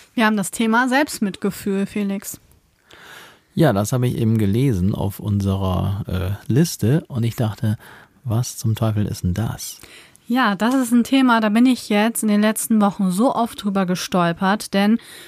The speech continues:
Speaker 1: wie ihr ja aus der letzten Folge auch entnehmen könnt, bin ich ja so ein bisschen auf Social Media unterwegs. Ich kann's mir einfach nicht verkneifen.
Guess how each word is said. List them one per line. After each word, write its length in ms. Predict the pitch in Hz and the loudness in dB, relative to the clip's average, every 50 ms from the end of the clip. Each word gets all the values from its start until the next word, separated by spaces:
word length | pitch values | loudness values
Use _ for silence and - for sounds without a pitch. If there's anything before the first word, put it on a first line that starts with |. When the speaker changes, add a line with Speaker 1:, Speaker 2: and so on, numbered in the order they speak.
| - _ _ | -20 _ _
Speaker 1:
wie 140 | 220 226 220 | 2 4 4
ihr 120 | 208 202 | 4 2
ja 200 | 196 185 147 147 | 2 2 0 0
aus 100 | 135 - - | -2 -2 -4
der 120 | 165 165 | -4 -2
letzten 340 | 170 165 160 - - 170 160 | -4 -4 -4 -4 -4 -4 -4
Folge 420 | - - 175 170 165 165 175 - | -4 -2 -2 -2 -2 -2 -2 -2
auch 140 | - 151 - | -4 -4 -2
entnehmen 440 | 208 190 - - 208 214 214 226 226 | -4 -4 0 2 4 4 4 4 2
könnt, 460 | - - 247 240 247 254 247 - - | 2 2 2 4 4 2 2 -2 -6
bin 180 | - 226 233 247 | -4 0 2 2
ich 180 | 247 214 - | 2 0 0
ja 160 | - 208 196 196 | -2 -2 0 2
so 60 | 190 | 2
ein 80 | 185 185 | 2 2
bisschen 420 | 175 285 320 - - 254 226 220 | 2 0 0 0 0 0 0 2
auf 160 | 190 208 202 | 2 0 -2
Social 320 | - - 226 208 196 - 202 | -2 -2 -2 -2 -2 -2 -2
Media 380 | 196 190 190 190 196 196 185 | 0 2 2 2 2 0 0
unterwegs. 800 | 196 202 175 - 202 185 175 165 202 220 269 320 226 - - - | 0 -2 -2 -2 -4 -4 -2 -2 0 0 0 0 -2 -4 -8 -8
Ich 120 | 220 208 - | -8 -8 -8
kann's 280 | - 214 214 202 - | -6 -6 -6 -6 -4
mir 80 | - 180 | -6 -6
einfach 300 | 147 170 - - 190 175 | -4 -6 -6 -6 -4 -4
nicht 160 | 202 196 - | -4 -6 -6
verkneifen. 640 | - 190 - - - 202 196 214 220 - 285 311 339 | -8 -10 -8 -4 -2 -2 -2 -2 0 2 2 2 2